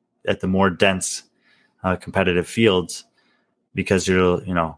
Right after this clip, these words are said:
you're, you're less likely to miss out on someone that might actually be incredibly entertaining, talented, fit to watch at the games.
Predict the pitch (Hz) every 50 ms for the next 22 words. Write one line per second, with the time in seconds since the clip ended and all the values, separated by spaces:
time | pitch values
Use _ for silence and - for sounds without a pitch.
0 | _ _ _ - 92 92 92 90 - 90 95 92 95 98 92 - - - 98 90
1 | - - 90 87 87 92 90 85 - 98 95 92 90 87 87 - 92 87 90 87
2 | 87 87 87 90 90 87 87 85 85 - - 90 85 80 90 90 85 82 80 80
3 | - - 101 95 87 85 78 87 85 82 82 85 82 - - 95 92 87 85 85
4 | 82 - 90 87 87 80 - - - 85 - - - 90 87 - _ - 87 80
5 | 85 87 80 - - - _ 85 - - - - - - - -